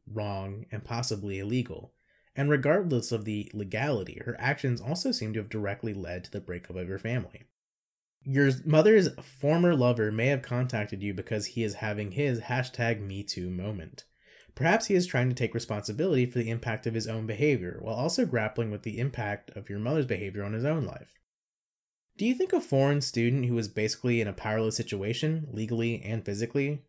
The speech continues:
was able to fully consent, even if he was eighteen when the actual relationship started? Or does this man believe that he manipulated and used your mother?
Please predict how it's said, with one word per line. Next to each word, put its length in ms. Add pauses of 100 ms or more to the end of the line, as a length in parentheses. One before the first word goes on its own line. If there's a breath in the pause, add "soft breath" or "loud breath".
was 140
able 280
to 80
fully 260
consent, 520 (460)
even 240
if 120
he 80
was 260
eighteen 580 (140)
when 120
the 100
actual 420
relationship 540
started? 440 (600)
Or 120
does 220
this 180
man 220
believe 300
that 120
he 180
manipulated 680
and 140
used 200
your 100
mother? 380